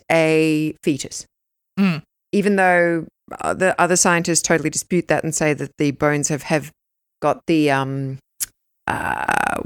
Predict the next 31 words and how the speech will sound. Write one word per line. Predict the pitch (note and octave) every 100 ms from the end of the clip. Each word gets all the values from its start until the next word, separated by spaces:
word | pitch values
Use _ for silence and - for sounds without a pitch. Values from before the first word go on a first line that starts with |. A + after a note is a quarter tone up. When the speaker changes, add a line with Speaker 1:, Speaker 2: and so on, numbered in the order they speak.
| -
Speaker 1:
what | -
do | -
you |
call | - - -
it? | -
The | E3
age | E3 E3 D#3+
of |
a | D3+
six-year-old. | - D3 - G#2 - - -
Speaker 2:
Mm-hmm. | E3+ D3+ D3 _ -
Speaker 1:
So | F3
how | F#3+
could | G3+
it | A#3+
be | G#3
a | G3+
six-year-old | - - F#3 D#3+
fetus? | - - E3 C3 - - - _ _ _ _ -
So | - D3+ -
it's | D#3
six | - - A#3+ B3+
inches | A#3 G#3+
tall. | - F#3+ F3+
They | F3 D#3+
find | F3+ F#3+ F3
these | E3
bones. | - D#3+ D#3+ D3+
They | D3+
found | - E3 E3
them | D#3